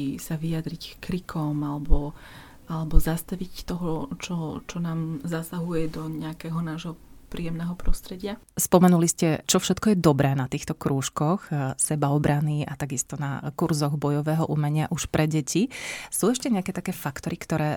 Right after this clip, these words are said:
Speaker 2: zavažujú pri tom, ako si ich vybrať, alebo pri tom, či si ich vôbec vybrať?
Speaker 1: Veľmi záleží na tom, ako k tomu pristupujú samotní rodičia, že či tam majú nejaké obavy, alebo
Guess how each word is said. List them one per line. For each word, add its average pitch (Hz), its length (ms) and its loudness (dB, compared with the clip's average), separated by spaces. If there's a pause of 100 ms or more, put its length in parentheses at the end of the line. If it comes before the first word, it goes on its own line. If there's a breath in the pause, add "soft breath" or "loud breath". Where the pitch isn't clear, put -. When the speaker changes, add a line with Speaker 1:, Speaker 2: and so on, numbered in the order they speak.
Speaker 2:
zavažujú 156 640 0
pri 147 240 -4
tom, 160 240 -4
ako 170 240 -6
si - 160 -2
ich 160 240 -2
vybrať, 165 480 0
alebo 151 320 -2
pri 151 240 -4
tom, 156 240 -2
či - 160 0
si - 160 -2
ich - 240 -2
vôbec 165 320 4
vybrať? 214 480 -2
Speaker 1:
Veľmi 220 240 8
záleží 196 320 2
na 175 160 2
tom, 185 480 -4
ako 170 240 -2
k - 80 -6
tomu 185 240 2
pristupujú 180 560 -4
samotní 180 400 2
rodičia, 202 640 2
že - 160 -4
či - 160 -6
tam 185 160 0
majú 170 240 2
nejaké 175 480 0
obavy, 185 580 4
alebo 170 460 6